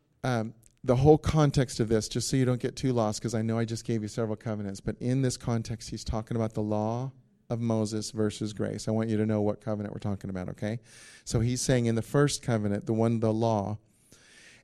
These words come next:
every day, every officiating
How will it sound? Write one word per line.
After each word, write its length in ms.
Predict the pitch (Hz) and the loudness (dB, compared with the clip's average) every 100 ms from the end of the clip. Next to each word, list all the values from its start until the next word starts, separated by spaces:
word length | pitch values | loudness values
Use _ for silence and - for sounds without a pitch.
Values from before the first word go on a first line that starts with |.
| - | 4
every 280 | 147 147 175 | 6 6 4
day, 420 | 139 131 117 120 - _ _ 131 | 6 6 6 4 -8 _ _ 6
every 420 | 143 151 170 165 | 6 6 4 4
officiating 880 | - - 147 143 156 143 139 135 | 0 0 0 0 0 2 2 0